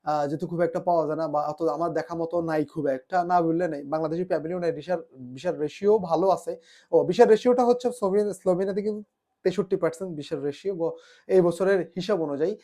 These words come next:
তার পাশাপাশি আপনি যদি দেখে থাকেন, আহ, যদি আপনি স্লোভেনিয়া যদি চিন্তা ভাবনা করেই থাকেন, সেখানে যদি আপনার স্লোভেনিয়াতে ভালো যদি নাও লাগে, যেহেতু ইউরোপিয়ান চেঞ্জিং একটা দেশ, আপনার ভালো লাগে অন্য কোথাও যাতে, এটা আপনার না,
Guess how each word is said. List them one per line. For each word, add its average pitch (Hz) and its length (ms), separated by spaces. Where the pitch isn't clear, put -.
তার 214 140
পাশাপাশি 233 520
আপনি 202 420
যদি 208 180
দেখে 202 220
থাকেন, 226 460
আহ, 147 360
যদি 196 180
আপনি 214 160
স্লোভেনিয়া 214 400
যদি 247 140
চিন্তা 175 240
ভাবনা 208 140
করেই 214 340
থাকেন, - 280
সেখানে 233 260
যদি 240 120
আপনার 247 140
স্লোভেনিয়াতে 226 640
ভালো 185 300
যদি 233 220
নাও 202 280
লাগে, 175 240
যেহেতু 214 420
ইউরোপিয়ান 226 440
চেঞ্জিং 220 400
একটা 208 200
দেশ, 180 180
আপনার 226 180
ভালো 220 160
লাগে 233 140
অন্য 202 240
কোথাও 170 320
যাতে, 180 200
এটা 160 100
আপনার 156 200
না, 143 160